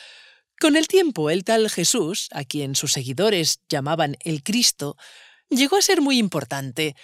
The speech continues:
tanto o más que los emperadores romanos o los profetas de los hebreos. Tan importante llegó a ser que todavía hoy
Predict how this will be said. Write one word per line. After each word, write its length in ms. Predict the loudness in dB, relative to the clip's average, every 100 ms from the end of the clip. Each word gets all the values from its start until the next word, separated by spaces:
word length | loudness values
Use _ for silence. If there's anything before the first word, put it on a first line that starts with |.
| -20 _ 0
tanto 440 | 0 2 2 4
o 80 | 2
más 280 | 2 2 2
que 100 | 0
los 160 | 2
emperadores 640 | 0 0 -2 0 0 0 -2
romanos 560 | -2 -2 -4 -4 -4
o 120 | -2 -2
los 140 | -2
profetas 460 | -6 -2 -2 -2 -6
de 120 | -6
los 180 | -4 -4
hebreos. 480 | -4 -8 -6 -6 -8 -20 -20 _ _ _
Tan 160 | 0 2
importante 580 | 2 0 2 2 2 2
llegó 240 | 2 2 2
a 80 |
ser 300 | 2 0 -2
que 100 | -2
todavía 540 | 0 2 2 4 4 2
hoy 260 | -2 -4